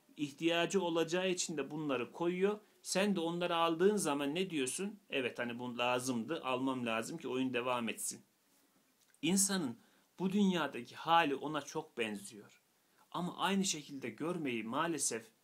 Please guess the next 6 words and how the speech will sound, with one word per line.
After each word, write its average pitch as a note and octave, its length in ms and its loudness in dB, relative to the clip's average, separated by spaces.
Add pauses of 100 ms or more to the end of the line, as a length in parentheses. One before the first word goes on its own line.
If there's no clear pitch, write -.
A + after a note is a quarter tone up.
(340)
müminler F3 520 0
ayrı D3+ 260 2
tarafa C#3+ 320 -4
koyalım D3+ 300 -2
ama A#2+ 280 -2 (220)
başaramıyoruz. C3 1000 -2